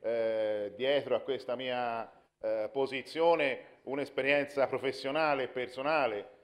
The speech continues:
eh, con, eh, questi gruppi. Ho visto che c'era tra l'altro una forma simile che aveva, eh, manifestato, che era l'arcat, che aveva manifestato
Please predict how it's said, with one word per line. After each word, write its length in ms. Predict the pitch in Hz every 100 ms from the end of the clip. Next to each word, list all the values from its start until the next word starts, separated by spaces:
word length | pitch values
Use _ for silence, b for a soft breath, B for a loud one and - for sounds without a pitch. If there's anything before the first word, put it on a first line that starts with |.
| _
eh, 380 | - 110 104 101
con, 460 | 135 135 131 123 120
eh, 500 | 120 117 113 110 107
questi 380 | 131 127 - 156
gruppi. 520 | 175 196 - 175 165 b b
Ho 120 | - 123
visto 300 | 156 160 135
che 140 | 131
c'era 340 | - 196 147
tra 160 | 113 123
l'altro 420 | 127 156 147 147
una 140 | 139 135
forma 420 | 170 175 156 147
simile 680 | 170 190 151 127 110 - - _ _ _
che 120 | 127
aveva, 680 | 127 117 160 139 135 131 120 - - _ _ -
eh, 380 | 120 123 117 117
manifestato, 880 | 131 131 131 120 - 156 131 123 107
che 120 | 127
era 160 | 131
l'arcat, 720 | 135 156 135 127 117 104 - 104
che 80 | 123
aveva 260 | 143 139
manifestato 880 | 131 131 131 127 - 147 120 123 107